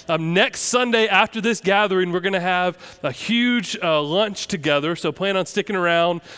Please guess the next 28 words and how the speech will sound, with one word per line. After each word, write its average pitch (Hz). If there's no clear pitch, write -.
uh, 139
meeting 180
some 175
people 185
there. 151
Um, 160
in 180
a 185
couple 233
weeks 220
on 196
the 170
twenty-ninth, 196
Dylan, 202
where's 185
Dylan? 127
He's -
gonna 196
be 180
teaching 208
the 175
Brant 175
School 202
of 175
Theology, 196
covering 185
the 151
Trinity. 240